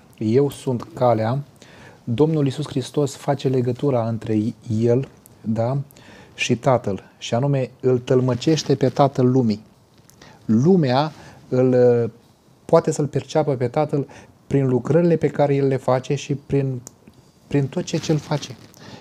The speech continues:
El îl prezintă lumii, unei, unei lumi căzute, pe un Dumnezeu care cei din Vechiul Testament, așa după cum știm, îl percepeau sau aveau o impre-, o anumită impresie despre El, da?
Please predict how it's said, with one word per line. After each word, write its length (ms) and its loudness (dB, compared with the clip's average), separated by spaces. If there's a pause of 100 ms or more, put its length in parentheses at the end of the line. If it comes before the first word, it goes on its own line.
(100)
El 200 8
îl 100 6
prezintă 880 0
lumii, 640 -4 (600)
unei, 380 2
unei 220 0
lumi 220 0
căzute, 600 0 (420)
pe 100 -2
un 140 0
Dumnezeu 560 0
care 380 0
cei 320 -2
din 160 -2
Vechiul 360 -2 (200)
Testament, 540 -4
așa 220 -2
după 240 -6
cum 160 -4
știm, 340 -4 (320)
îl 280 4 (120)
percepeau 840 2
sau 320 -2
aveau 440 4 (100)
o 120 6
impre-, 360 2 (100)
o 80 0
anumită 260 2
impresie 420 2
despre 340 -2
El, 160 -4
da? 240 2